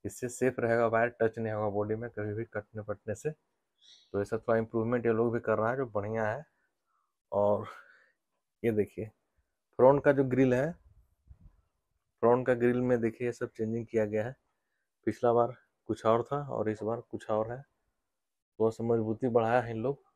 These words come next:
ठीक है, और fan का condition आप देख लीजिए, fan लगा हुआ है।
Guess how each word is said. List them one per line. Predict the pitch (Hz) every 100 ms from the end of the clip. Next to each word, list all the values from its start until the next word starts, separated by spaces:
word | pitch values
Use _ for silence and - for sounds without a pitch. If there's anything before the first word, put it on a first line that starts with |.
| _ _ _ _ _ _ _ _ _ _ _ -
ठीक | 117
है, | 120 107 _ _ _ _ _ _ _ _ _
और | - 101 -
fan | - 117
का | 127
condition | 127 123 120 131
आप | 120
देख | 123 120
लीजिए, | 127 127
fan | - 117
लगा | 117 113
हुआ | 117 113 117
है। | 135